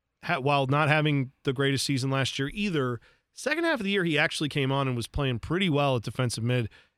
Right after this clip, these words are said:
and he was a lot more physical. And I think he's got the potential to become the more physical player, whereas Will Trapp has always been, I mean, he's not, not quite Pirlo, certainly. I mean, that's high, lofty standard, but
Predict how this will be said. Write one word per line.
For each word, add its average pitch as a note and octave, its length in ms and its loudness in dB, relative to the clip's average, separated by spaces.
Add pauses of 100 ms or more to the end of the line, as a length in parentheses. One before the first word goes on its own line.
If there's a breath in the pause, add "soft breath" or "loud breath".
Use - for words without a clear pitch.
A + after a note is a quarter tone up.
(160)
and D3+ 220 4
he E3+ 160 0
was G3+ 200 2
a D3+ 60 2
lot C#3+ 440 0
more D3 220 2
physical. - 720 -4 (440)
And C#3 120 4
I C#3+ 80 4
think E3+ 360 -2 (340)
he's F#3 400 0
got E3 240 2
the C#3 80 0
potential A#2+ 720 0 (140)
to D3+ 120 0
become D3 520 2
the C3+ 100 4
more C3 200 2
physical A#2+ 800 0 (460 soft breath)
player, A2 580 2 (300)
whereas C#3 320 2
Will D3+ 160 0
Trapp F3+ 380 2
has B2+ 160 2
always C#3 360 2
been, B2 440 2 (680 soft breath)
I D3+ 80 0
mean, D#3 180 2
he's C#3 220 2
not, D3 280 2 (260)
not D#3+ 280 0
quite C#3 360 0
Pirlo, C3+ 600 2
certainly. B2+ 480 -2
I D#3 40 0
mean, C#3+ 120 2
that's C3+ 180 0
high, C3+ 300 0
lofty B2 360 0
standard, F3 340 0
but C3 140 0